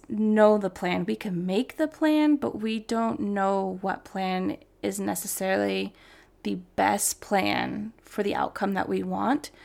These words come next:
So when you see these crumbling moments in your life, it's important to remember that the universe has your back and that these are course-correcting moments,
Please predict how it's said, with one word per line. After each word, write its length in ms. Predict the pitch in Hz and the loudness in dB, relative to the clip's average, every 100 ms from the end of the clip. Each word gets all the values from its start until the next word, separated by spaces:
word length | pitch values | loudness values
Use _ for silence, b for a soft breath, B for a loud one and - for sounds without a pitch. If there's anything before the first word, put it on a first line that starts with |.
| B B B | B B B
So 240 | - 226 | -2 0
when 800 | 208 190 208 226 226 226 233 233 - | 0 0 2 4 4 2 0 -2 -6
you 180 | 208 208 | -4 -4
see 300 | - 220 208 | -2 -2 -2
these 220 | 202 196 | -2 -6
crumbling 500 | - 214 208 208 202 | -2 0 2 0 -2
moments 400 | 196 196 190 - | -2 -2 -4 -4
in 120 | 185 | -4
your 140 | 185 180 | -4 -4
life, 420 | 180 180 196 - | -2 -2 -4 -6
it's 180 | - - | -8 -6
important 520 | 196 - - - 214 | -6 -6 -4 -4 -6
to 420 | - 208 202 220 - B B B B B _ _ | -4 -2 -2 -4 -10 B B B B B _ _
remember 480 | 208 214 208 202 202 | 0 4 4 4 2
that 180 | 208 - | -2 -6
the 80 | 196 | -2
universe 400 | 214 226 240 - | 0 2 0 0
has 220 | 226 220 | 0 2
your 100 | 247 | 0
back 400 | 208 190 196 - - | 2 2 0 -4 -8
and 300 | 202 190 190 | -6 -4 -4
that 220 | 196 - | -4 -4
these 220 | 208 202 | -4 -2
are 300 | 196 202 202 B B B B | -2 -2 -4 B B B B
course-correcting 1400 | - - 254 254 247 - 208 190 180 - 196 185 180 - | -12 2 4 4 2 -2 4 4 2 -6 -6 -4 -6 -8
moments, 760 | 202 185 180 190 262 311 - | -4 -2 0 2 0 0 -4